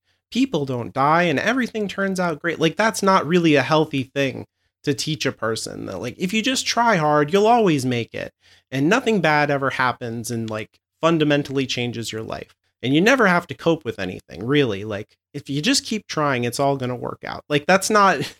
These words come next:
<laughs> you're not doing anybody a favor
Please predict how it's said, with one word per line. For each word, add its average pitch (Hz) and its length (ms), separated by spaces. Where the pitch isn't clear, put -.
<laughs> - 180
you're 185 200
not 190 460
doing 196 400
anybody 139 460
a 117 60
favor 127 520